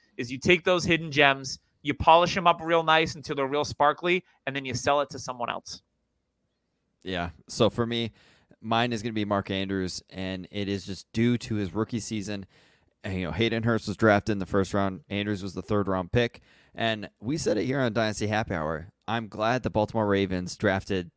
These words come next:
Speaker 2: the replacement, or Mar-, the replace-, Hayden Hurst replacement in Mark Andrews, even though Hayden Hurst was the same draft class. Uh, I was huge on Mark Andrews, took him everywhere, got him in the third or fourth rounds, uh,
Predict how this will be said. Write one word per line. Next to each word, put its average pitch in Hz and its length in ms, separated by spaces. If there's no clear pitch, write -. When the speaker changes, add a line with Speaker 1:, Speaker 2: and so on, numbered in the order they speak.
Speaker 2:
the 113 140
replacement, 104 840
or 95 240
Mar-, 107 400
the 123 100
replace-, 139 400
Hayden 143 600
Hurst 127 360
replacement 98 680
in 104 140
Mark 101 240
Andrews, 87 440
even 98 160
though 90 80
Hayden 90 300
Hurst 90 180
was 90 100
the - 60
same 87 200
draft 87 260
class. 90 360
Uh, 87 360
I 113 180
was 117 180
huge 117 240
on 110 100
Mark 107 200
Andrews, 107 400
took - 180
him 101 80
everywhere, 104 460
got 98 240
him 92 120
in 85 80
the 85 100
third 104 280
or 98 60
fourth 95 340
rounds, 87 380
uh, 92 240